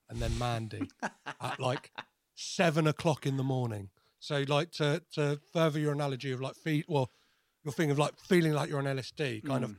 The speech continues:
Speaker 1: staying up all night, having
Speaker 2: Yeah.
Speaker 1: stayed up all day the
Speaker 2: You
Speaker 1: day
Speaker 2: get that.
Speaker 1: before.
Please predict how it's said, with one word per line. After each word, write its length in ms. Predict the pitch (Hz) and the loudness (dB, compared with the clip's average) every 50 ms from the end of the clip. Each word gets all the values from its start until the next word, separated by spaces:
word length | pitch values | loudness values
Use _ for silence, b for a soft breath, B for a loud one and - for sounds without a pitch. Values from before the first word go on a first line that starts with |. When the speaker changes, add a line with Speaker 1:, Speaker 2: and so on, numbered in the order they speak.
| - - | -14 -10
Speaker 1:
staying 640 | - - - - - - 190 185 180 175 175 185 | -8 -8 -8 -4 0 2 4 4 4 4 2 2
up 200 | 180 151 - - - | 0 0 -2 -4 -4
all 260 | 170 156 156 151 151 | -2 -2 -2 -2 -2
night, 340 | 147 156 151 139 123 - - | -4 -4 -4 -4 -4 -4 -6
having 220 | - 135 120 117 107 | -6 -6 -6 -6 -8
Speaker 2:
Yeah. 60 | 98 | -8
Speaker 1:
stayed 300 | - - 143 131 131 127 | -8 -6 -4 -4 -4 -6
up 140 | 131 139 - | -8 -8 -6
all 200 | - 143 139 131 | -4 -4 -4 -4
day 260 | 117 147 139 127 120 | -4 -6 -6 -6 -6
the 80 | 113 117 | -6 -8
Speaker 2:
You 60 | 110 | -6
Speaker 1:
day 80 | 135 127 | -6 -6
Speaker 2:
get 120 | 117 117 | -6 -6
that. 160 | 120 101 101 - | -8 -12 -12 -10
Speaker 1:
before. 220 | 151 165 - | -10 -10 -10